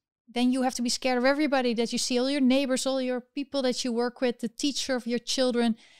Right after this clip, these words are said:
the hairdresser, anybody could be a Trump supporter.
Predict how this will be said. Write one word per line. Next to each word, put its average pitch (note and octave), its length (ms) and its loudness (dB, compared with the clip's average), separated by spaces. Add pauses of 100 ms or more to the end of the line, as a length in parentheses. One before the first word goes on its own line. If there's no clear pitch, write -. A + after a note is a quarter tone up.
(160)
the A3+ 380 -6 (320)
hairdresser, A#3+ 880 0
anybody D4 380 0
could G#3 200 -4
be G#3+ 120 -2
a G3 40 -2
Trump G#3 260 -4
supporter. F3+ 560 -8